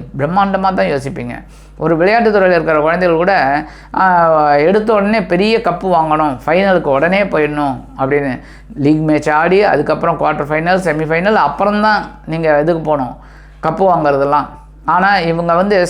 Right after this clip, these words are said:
ஸ்ட்ரைட்டா கப்புக்கு போயிடுவாங்க. But யோசிங்க, உங்களோட முயற்சிகளை மேற்கொள்ளுங்க.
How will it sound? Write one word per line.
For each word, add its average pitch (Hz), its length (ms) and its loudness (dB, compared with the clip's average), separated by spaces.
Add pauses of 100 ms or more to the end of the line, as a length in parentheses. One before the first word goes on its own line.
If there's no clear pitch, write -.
ஸ்ட்ரைட்டா 202 680 0
கப்புக்கு 185 420 -2
போயிடுவாங்க. 139 360 2 (560)
But 208 220 -2 (280)
யோசிங்க, 180 600 0 (460)
உங்களோட 180 460 2
முயற்சிகளை 214 600 2
மேற்கொள்ளுங்க. 143 680 0